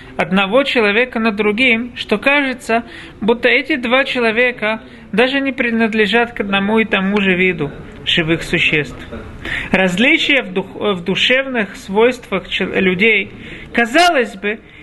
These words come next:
никак не связаны с таким, э, с таким качеством каждого из них, как мудрость. И испорченность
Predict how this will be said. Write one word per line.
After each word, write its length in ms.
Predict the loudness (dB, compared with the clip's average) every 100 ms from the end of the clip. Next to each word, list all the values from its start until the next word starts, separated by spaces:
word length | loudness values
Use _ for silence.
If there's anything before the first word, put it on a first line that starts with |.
| -10
никак 500 | -2 0 2 0 0
не 120 | -6 -6
связаны 720 | -2 0 2 0 -2 -4 -6
с 100 | -4
таким, 480 | -4 0 0 0 -2 -16 -20 -16 -2
э, 380 | 2 4 2 -2 -12 -20 -20 -20 -20 -20 -18 -14
с 80 | -10
таким 380 | -2 0 2 0
качеством 720 | 2 2 2 -2 0 0 0
каждого 460 | 2 2 2 2 2
из 200 | 2 2
них, 180 | -2 0
как 220 | -4 0
мудрость. 680 | 2 2 2 -2 -4 -10 -16 -14 -12 -10 -10 0
И 140 | 2
испорченность 1040 | 2 2 4 4 2 0 2 2 0 -8 -18